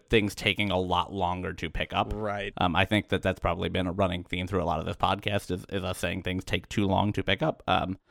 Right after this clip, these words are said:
Speaker 1: and I think the payoff can absolutely be there. I just have less patience for it now than I did when I was, you know,
Speaker 2: Well, I mean, yeah.
Speaker 1: significantly younger.
Speaker 2: You're an adult now, and you have to do job, and, you know, you
Speaker 1: I
Speaker 2: have all these obligations,
Speaker 1: I
Speaker 2: and
Speaker 1: have
Speaker 2: it's
Speaker 1: to do
Speaker 2: like
Speaker 1: job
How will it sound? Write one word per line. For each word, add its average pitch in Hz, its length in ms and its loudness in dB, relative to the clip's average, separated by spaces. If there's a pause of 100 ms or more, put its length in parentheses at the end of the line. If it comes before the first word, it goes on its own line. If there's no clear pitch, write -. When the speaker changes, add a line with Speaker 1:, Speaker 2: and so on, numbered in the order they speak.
(140)
Speaker 1:
and - 120 2
I 160 60 6
think 165 120 -2
the 131 80 -2
payoff 131 320 6
can 95 160 0
absolutely 104 420 2
be 113 200 4
there. 170 200 6
I 113 140 6
just 107 200 -2
have 101 200 2
less 95 300 -2
patience - 400 -2
for - 180 0
it - 100 -4
now - 220 -2
than - 180 -4
I 92 120 -2
did - 220 -4
when - 120 -6
I 80 100 -4
was, 76 300 -8
you - 100 -4
know, 82 160 -8 (760)
Speaker 2:
Well, 523 160 2
I 170 60 4
mean, 131 200 6
yeah. 113 140 6
Speaker 1:
significantly 98 340 2
younger. 82 400 -4 (460)
Speaker 2:
You're 214 440 6
an 160 80 10
adult 120 340 6
now, 120 320 8
and 117 120 6
you 117 80 6
have 113 160 6
to 113 160 4 (140)
do 113 400 4 (260)
job, 113 640 8
and, 110 340 -2 (280)
you 131 120 4
know, 117 380 2
you 135 100 6
Speaker 1:
I 135 60 10
Speaker 2:
have 131 100 10
all 127 140 10
these 120 180 4
obligations, 117 840 6
Speaker 1:
I 120 60 4
Speaker 2:
and 110 80 2
Speaker 1:
have 120 160 4
Speaker 2:
it's 113 80 4
Speaker 1:
to 110 80 8
do 127 60 8
Speaker 2:
like 120 80 4
Speaker 1:
job 107 480 4